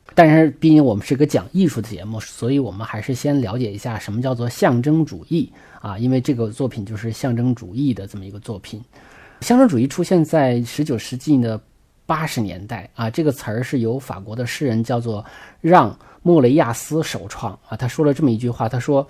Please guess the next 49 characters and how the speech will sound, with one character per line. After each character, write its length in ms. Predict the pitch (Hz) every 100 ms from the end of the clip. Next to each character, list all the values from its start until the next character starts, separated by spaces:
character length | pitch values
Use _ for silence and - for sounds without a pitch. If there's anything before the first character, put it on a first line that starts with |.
| _ -
：“象 240 | 233 185
征 160 | 202 185
主 120 | 104
义 160 | 139
给 280 | 131 107 95
抽 260 | - 180 175
象 220 | 185 117
观 180 | 143 143
念 180 | 120 95
套 280 | - 165 120
上 300 | - 143 110
了 140 | 98
有 260 | 107 117 98
形 280 | - 95 120
的 200 | 147 - _ -
感 200 | 107 87
官 240 | - 120 127
外 160 | 120
衣。” 280 | 113 120 135 - _ _ _ _ _
啊， 80 | 127
也 100 | 127
就 120 | 185
是 100 | 175
画 220 | 185 185
家 160 | 147 160
不 200 | - 120
再 160 | 170 127
致 200 | - 131
力 100 | 123
于 160 | 113
忠 300 | 117 151 147
实 180 | 127 104
地 100 | 117
表 240 | 120 104
现 220 | - 123 113
外 140 | 110
部 200 | 113 110
世 220 | - 117
界， 220 | 107 120 - - -
而 100 | 123
是 100 | 123
要 280 | 147 139 139
通 280 | 127 147 143
过 180 | 151 131
一 100 | 135
种 240 | 104 95
象 380 | - 262 226 117
征 240 | 101 98
的、 180 | 98